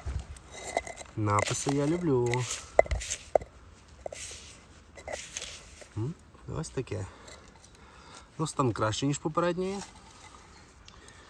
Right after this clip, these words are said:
Але що зробиш? Поливаний метал. Ну, ось так справи. Розкопую далі.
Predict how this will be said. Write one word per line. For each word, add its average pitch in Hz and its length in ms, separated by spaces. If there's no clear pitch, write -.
Але 127 240
що - 140
зробиш? 98 400
Поливаний 156 480
метал. 127 300
Ну, 107 220
ось 131 100
так 147 200
справи. 131 400
Розкопую 127 520
далі. 180 220